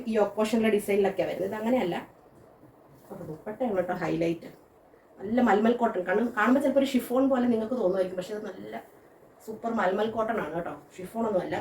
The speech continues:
കാണുമ്പോൾ ഫ്ലോ കാണുമ്പോൾ ഷിഫോൺ ആണെന്ന് ചിലപ്പോൾ തെറ്റിദ്ധരിക്കും. ഷിഫോൺ അല്ല. എയ്റ്റ് ഡബിൾ നയനേ ഉള്ളൂ കേട്ടോ, എയ്റ്റ് ഡബിൾ നയൻ. ആണ് ഇതിൻ്റെ പാറ്റ്.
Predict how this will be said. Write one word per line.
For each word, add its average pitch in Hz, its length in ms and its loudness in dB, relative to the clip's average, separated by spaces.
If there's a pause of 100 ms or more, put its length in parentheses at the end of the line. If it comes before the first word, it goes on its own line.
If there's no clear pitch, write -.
കാണുമ്പോൾ 196 380 -4
ഫ്ലോ 190 140 2 (180)
കാണുമ്പോൾ 240 320 -2
ഷിഫോൺ 226 240 -8
ആണെന്ന് 220 160 -6
ചിലപ്പോൾ 185 260 -8
തെറ്റിദ്ധരിക്കും. 175 460 -6 (560)
ഷിഫോൺ 202 340 -8
അല്ല. 147 140 -6 (1200)
എയ്റ്റ് 233 200 0
ഡബിൾ 208 180 -2 (100)
നയനേ 226 300 -4
ഉള്ളൂ 175 120 -8
കേട്ടോ, 220 200 -6
എയ്റ്റ് 175 180 -6
ഡബിൾ 160 240 -8
നയൻ. 143 100 -14 (1000)
ആണ് 196 100 -8
ഇതിൻ്റെ 185 200 -6
പാറ്റ്. - 220 -14